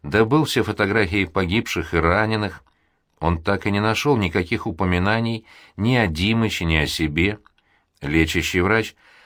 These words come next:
смог сообщить лишь немногое. Артема привезли на скорой под утро. Врачи санитарной бригады сказали, что нашли его без сознания на обочине трассы, идущей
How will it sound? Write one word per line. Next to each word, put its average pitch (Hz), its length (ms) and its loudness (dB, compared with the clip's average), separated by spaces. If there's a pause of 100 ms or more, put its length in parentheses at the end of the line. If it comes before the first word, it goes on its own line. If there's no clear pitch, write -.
(320)
смог 175 320 0
сообщить 156 420 0
лишь 151 180 -2
немногое. 78 560 2 (520)
Артема 85 540 0
привезли 85 440 0
на 101 160 0
скорой 117 460 -2 (100)
под 123 180 0
утро. 78 400 -2 (540)
Врачи 82 400 0
санитарной 90 540 0
бригады 90 400 2
сказали, 90 440 0
что 85 160 -6
нашли 92 360 0
его 95 260 2 (400)
без 95 300 2
сознания 101 800 0 (120)
на 92 220 0
обочине 143 420 2
трассы, 120 420 0
идущей 117 520 0